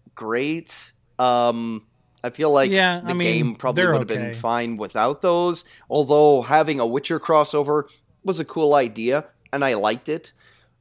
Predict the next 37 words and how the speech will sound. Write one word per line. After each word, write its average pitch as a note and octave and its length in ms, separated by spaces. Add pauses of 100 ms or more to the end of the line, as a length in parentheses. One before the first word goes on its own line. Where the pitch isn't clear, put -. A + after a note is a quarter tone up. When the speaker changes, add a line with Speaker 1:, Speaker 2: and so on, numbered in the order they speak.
(240)
Speaker 1:
But B2 420
the G#2+ 300
Final D#3 220
Speaker 2:
Yeah. G3+ 80
Speaker 1:
Fantasy C#3 260
one, A#2+ 380 (520)
eh, A#2+ 1040 (1200)
I D3 80
don't A#2 160
know. E2+ 220
Speaker 2:
Yeah. A#2 280
Speaker 1:
I D#3 80
don't, D3 300
I C#3+ 80
don't C#3+ 140
really B2+ 240
Speaker 2:
I A#2 40
Speaker 1:
know G#2+ 180
about G2 240
that E2 200
one. F2+ 180 (1800)
And E3 60
Speaker 2:
I E3+ 40
Speaker 1:
yeah, E3 100
Speaker 2:
guess B2+ 80
Speaker 1:
sure, D#3 160
Speaker 2:
so. C#3 40
Speaker 1:
they C3+ 60
were A#2 120
free, A2 440
but, C3+ 320
I D3 60
mean, D3+ 160
like, C#3 200
also, E3 280
like, C3+ 220
the, B2 220